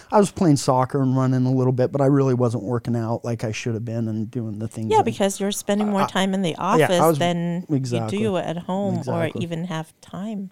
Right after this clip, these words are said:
Speaker 2: for yourself.
Speaker 1: Yeah, so, you know, we're having, uh, actually, we didn't have six kids when we moved 'cause I, we had the twins, and, and I think that was in the new house. But, but anyway, uh,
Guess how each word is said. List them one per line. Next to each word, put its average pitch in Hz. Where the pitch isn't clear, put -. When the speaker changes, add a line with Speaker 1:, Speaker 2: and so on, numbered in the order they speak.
Speaker 2:
for 151
yourself. -
Speaker 1:
Yeah, 160
so, 180
you 180
know, 156
we're 147
having, 165
uh, -
actually, 156
we 160
didn't 151
have 135
six -
kids 131
when 131
we 127
moved 127
'cause 123
I, 127
we 127
had 131
the 120
twins, 120
and, 110
and 120
I 120
think 117
that 113
was 117
in 113
the 110
new 120
house. 107
But, -
but 160
anyway, 156
uh, 135